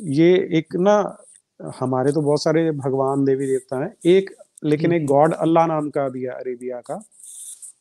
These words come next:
Speaker 2: जी।
Speaker 1: वो क्या करता है, उसने जो नबी साहब थे ना सल्लल्लाहु अलैहि वसल्लम, उनको सौ मर्दों की ताकत दे रखी थी।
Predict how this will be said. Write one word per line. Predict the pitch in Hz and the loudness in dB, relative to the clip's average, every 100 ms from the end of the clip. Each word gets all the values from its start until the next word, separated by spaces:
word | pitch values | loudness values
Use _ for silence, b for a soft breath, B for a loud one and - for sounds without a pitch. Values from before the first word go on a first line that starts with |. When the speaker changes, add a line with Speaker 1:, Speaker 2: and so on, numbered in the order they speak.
| _ | _
Speaker 2:
जी। | 156 151 | -4 2
Speaker 1:
वो | 175 220 240 190 | 4 4 2 2
क्या | 175 | 0
करता | 165 151 - 143 135 | 0 -4 -2 -2 -2
है, | 175 | -4
उसने | - 156 165 175 170 | -6 -8 -4 -2 -2
जो | 180 | 0
नबी | 165 139 143 185 | 0 -2 0 0
साहब | 180 160 151 | 0 -2 -2
थे | 156 | -4
ना | 175 | -6
सल्लल्लाहु | 175 147 151 143 135 | -4 -2 -2 -2 -2
अलैहि | 147 143 135 | -4 -4 -6
वसल्लम, | 131 131 120 143 214 - b b b _ - | -8 -8 -6 -6 -8 -16 b b b _ -2
उनको | 160 170 196 196 | -2 0 -2 -2
सौ | - 170 185 180 | 0 2 4 2
मर्दों | 160 170 | 0 -2
की | 190 | -2
ताकत | 170 147 165 | -2 -2 -2
दे | 143 135 | -2 -4
रखी | 117 - 117 | -4 -10 -14
थी। | 101 | -12